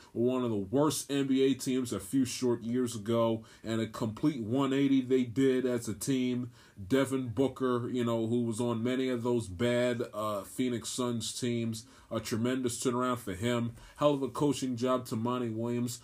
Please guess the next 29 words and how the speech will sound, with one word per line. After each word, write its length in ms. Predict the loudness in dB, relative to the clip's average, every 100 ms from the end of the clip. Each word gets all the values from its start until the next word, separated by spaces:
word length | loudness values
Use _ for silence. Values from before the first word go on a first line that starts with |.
| -14
So 160 | 0 2
this 340 | 6 6 6
season 800 | -2 -2 0 -2 0 0 0 -4 -10 _ 0
is 340 | 2 2 4
a 160 | 2 2
success. 920 | 0 -2 0 0 0 0 -2 -4 -6 -4
You 100 | 0
know, 320 | 4 4 2 -4
c-, 120 | -6 -6 -14
come 580 | -4 0 2 0 -2 -6 -10
once, 800 | -8 -2 0 0 0 -4 -6 -10 -20 -20 _
once 480 | 0 2 2 0 -4
the 160 | 0 2
lo-, 300 | 2 2 0
once 340 | 0 0 0
the 100 | -4
sting 440 | -4 -4 -2 -2 0
of 180 | -2 0
this 220 | -2 -2
loss 580 | -2 2 2 0 -4 -4
eventually 720 | -4 -2 -2 -2 -2 0 0 0
goes 380 | 0 0 0
away, 440 | -2 0 0 2 0
and 120 | 0
it 220 | -2 0
will 240 | 2 2 0
eventually 520 | 0 -4 -2 -4 -2
go 200 | -2 -2
away. 440 | -2 -2 -2 -4